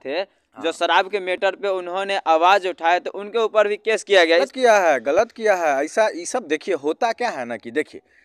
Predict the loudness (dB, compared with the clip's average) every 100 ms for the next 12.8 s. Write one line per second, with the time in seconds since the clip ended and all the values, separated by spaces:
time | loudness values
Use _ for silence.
0 | _ -12 -2 2 2 0 -6 -8 -4 0
1 | 0 -2 -10 -10 -12 -8 -8 -10 _ _
2 | -18 -16 -12 -6 -6 -6 -2 -2 -2 -8
3 | -8 -6 -8 -8 -10 -12 -8 -6 -6 -2
4 | 0 2 2 0 -6 -10 _ -20 -18 -20
5 | -18 -6 -2 -2 -4 -8 -2 -2 -2 -4
6 | -6 -6 -8 -6 0 4 4 2 0 -2
7 | 2 2 2 -8 -10 _ _ _ 2 2
8 | 2 0 -4 0 0 0 -2 -2 -4 -6
9 | -8 -8 -6 -6 -4 -6 -6 -8 -8 -8
10 | -6 -4 -4 -4 -4 0 2 2 0 -2
11 | -8 -10 -10 -12 -8 -8 -8 _ _ _
12 | -6 -4 2 4 4 2 -6 -10